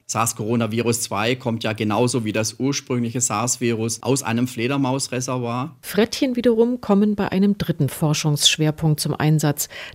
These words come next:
Speaker 2: Darin geht es um
Speaker 1: die Etablierung eines Tiermodells, das möglichst die Infektion des Menschen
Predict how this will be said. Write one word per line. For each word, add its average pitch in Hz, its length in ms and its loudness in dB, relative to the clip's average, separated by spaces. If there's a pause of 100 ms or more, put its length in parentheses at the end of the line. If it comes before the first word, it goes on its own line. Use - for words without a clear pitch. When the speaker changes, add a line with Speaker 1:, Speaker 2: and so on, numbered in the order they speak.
Speaker 2:
Darin 175 400 2
geht 160 240 2
es 170 160 2
um 202 420 6 (260)
Speaker 1:
die 123 220 0
Etablierung 127 580 0
eines 117 520 0
Tiermodells, 113 1300 -2
das 113 160 -2
möglichst 131 400 0
die 139 80 -4
Infektion 135 720 -2
des 170 180 -4
Menschen 147 720 -2